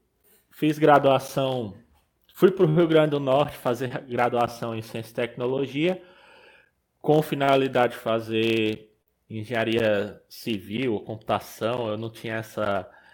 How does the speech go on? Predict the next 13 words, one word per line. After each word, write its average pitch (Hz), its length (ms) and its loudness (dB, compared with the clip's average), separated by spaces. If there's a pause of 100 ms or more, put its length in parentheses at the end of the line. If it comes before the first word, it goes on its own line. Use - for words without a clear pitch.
(140)
essa 113 180 -8
finalidade. 107 640 -4
Eu 90 100 -6
queria 110 220 -6
fazer 107 300 -8
uma 127 80 -8
engenharia 117 460 -6
porque - 200 -16
eu 113 120 -4
gostava 113 440 -4
de 113 140 -10
tecnologia. 110 800 -6
Então, 113 440 -6